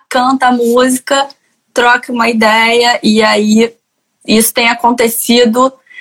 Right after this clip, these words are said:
sempre aos sábados, de noite, às vinte e uma horas. Arroba Live Ok Festa.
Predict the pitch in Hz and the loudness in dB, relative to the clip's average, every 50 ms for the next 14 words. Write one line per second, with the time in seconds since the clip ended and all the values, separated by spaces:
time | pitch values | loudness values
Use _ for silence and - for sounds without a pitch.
0 | - - - - - 240 247 254 254 269 262 269 269 277 - - - 220 208 208 | -20 -12 -8 -4 -2 -2 -2 -2 -2 0 0 0 -2 -4 -4 -2 0 2 2 0
1 | 208 196 196 190 180 175 170 - - - - - _ _ - 180 208 226 220 196 | 0 -4 -8 -10 -10 -12 -14 -14 -12 -14 -14 -16 _ _ -6 -2 2 2 4 4
2 | 190 196 202 196 - - - - - 208 202 208 208 208 214 214 214 208 208 208 | 4 2 0 -2 -2 -4 -4 -2 0 2 2 2 4 4 2 2 2 2 0 0
3 | 202 180 196 214 220 220 - 240 233 233 233 233 208 180 175 170 - - - - | -2 -2 0 0 0 2 2 0 2 2 2 2 2 2 0 -2 -4 -6 -10 -10
4 | - - - - - - _ _ _ _ _ _ - - 190 196 214 208 - - | -8 -8 -8 -8 -10 -12 _ _ _ _ _ _ -2 0 0 0 0 -2 -6 -4
5 | 208 233 247 262 269 285 - 294 277 262 247 233 226 254 269 247 254 226 220 - | 0 2 2 4 2 2 0 0 0 2 2 2 2 0 0 -2 -4 -6 -6 -4
6 | - 262 277 277 - - 233 180 - - - - - - 175 135 - | -2 -2 -2 -2 -2 -4 -2 -2 -2 -2 -6 -10 -8 -6 -4 -4 -4